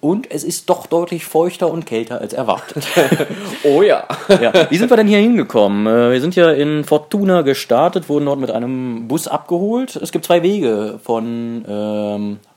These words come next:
Speaker 1: Fortuna hier nach Monteverde oder Santa Elena zu kommen. Auf der Karte sieht das alles relativ dicht aus, allerdings in der Mitte ist doch eine <laughs> relativ große Bergkette.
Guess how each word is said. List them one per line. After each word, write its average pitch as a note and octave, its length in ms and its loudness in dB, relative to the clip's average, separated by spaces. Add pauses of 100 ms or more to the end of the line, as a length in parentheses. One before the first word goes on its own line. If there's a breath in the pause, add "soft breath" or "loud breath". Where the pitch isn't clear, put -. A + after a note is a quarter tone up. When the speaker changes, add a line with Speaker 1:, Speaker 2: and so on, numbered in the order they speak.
Speaker 1:
Fortuna D#3 520 -6
hier C3 160 -8
nach B2+ 380 -6 (400 soft breath)
Monteverde A2+ 600 -4
oder G#2 140 -2
Santa G#2+ 240 -6
Elena A2+ 420 -6
zu A2+ 140 -12
kommen. D#3 480 -6 (300 loud breath)
Auf - 80 -12
der B2 100 2
Karte D#3+ 240 0
sieht D3 140 -4
das C3+ 120 -4
alles B2 220 -4
relativ A#2+ 600 -2
dicht - 300 -8
aus, D#3+ 220 0
allerdings C3+ 520 -4
in A2 60 -8
der A#2 100 -6
Mitte C3+ 240 -8
ist C#3 180 -2
doch C#3 120 -6
eine B2 220 -6
<laughs> - 0 -
relativ B2+ 340 -8
große A#2 440 -8
Bergkette. - 920 -12